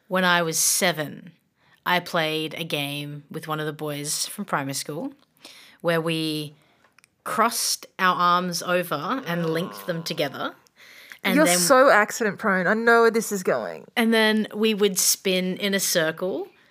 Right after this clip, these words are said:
Speaker 1: t-, and try and, like, imitate the Gravitron. Have you ever been on the Gravitron at Dreamworld?
Speaker 2: No, 'cause I get really bad motion sick.
Speaker 1: Yo.
Speaker 2: If I'm not driving or sitting in the front seat,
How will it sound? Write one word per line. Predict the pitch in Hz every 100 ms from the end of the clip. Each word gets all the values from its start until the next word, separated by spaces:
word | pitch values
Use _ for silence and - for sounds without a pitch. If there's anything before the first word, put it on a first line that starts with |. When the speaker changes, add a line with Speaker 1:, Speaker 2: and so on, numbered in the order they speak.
| _ _ - _
Speaker 1:
t-, | - -
and | 220 196 190
try | 180 208 190
and, | 185
like, | 170 170 -
imitate | 202 185 180 185 165
the | 185
Gravitron. | 170 160 160 185 202 226 415 _ _ _ _
Have | -
you | 233
ever | 233
been | 202
on | 196
the | 180
Gravitron | 175 180 - 202
at |
Dreamworld? | 208 165 165 175 320 -
Speaker 2:
No, | 254 254 262
'cause | 262 247
I |
get | 254 294
really | 311 330
bad | 247 214
motion | 190 170 - 226
sick. | - - - _ _
Speaker 1:
Yo. | 208 196 175 156 - - _
Speaker 2:
If | - 269
I'm | 262
not | 285
driving | 208 214 196 202 190
or |
sitting | 185 - 196 190
in | 180 190
the | 180
front | - 180 165
seat, | - 175 156 247